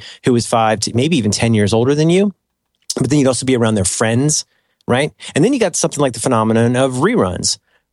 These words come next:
The combination of reruns with the limited availability of other things to watch. So I just mentioned Dick Sargent and Dick York. Why would I know that? Because I've seen every Bewitched, like, a thousand times.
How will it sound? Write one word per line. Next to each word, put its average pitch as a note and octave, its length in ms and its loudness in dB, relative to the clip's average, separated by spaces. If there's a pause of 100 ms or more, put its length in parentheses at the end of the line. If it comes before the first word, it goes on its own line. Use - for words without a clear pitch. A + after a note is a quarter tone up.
(280)
The C#3+ 160 -2
combination D#3+ 640 0
of A#2+ 200 0
reruns A#2 800 2 (220)
with B2+ 540 0 (100)
the A#2+ 240 -2
limited B2 400 2
availability A#2 540 2
of G2 120 -2
other B2+ 200 2
things F#2 240 -4
to - 80 -4
watch. D#2+ 340 -4 (180)
So F3+ 400 0
I F3+ 120 0
just A3 120 -4
mentioned F#3+ 280 0
Dick D#3+ 140 -2
Sargent D3+ 320 0
and B2 60 0
Dick C3 180 -2
York. F#3 280 0
Why D#3+ 260 -2
would E3+ 140 0
I C#3+ 80 -2
know E3 180 0
that? G#2 280 -4 (220)
Because F3 220 -2
I've E3 180 -2
seen G#3 200 0
every E3 240 -2
Bewitched, E3+ 640 -2
like, B2+ 120 -4
a A#2+ 60 -4
thousand B2+ 440 -2
times. - 500 -4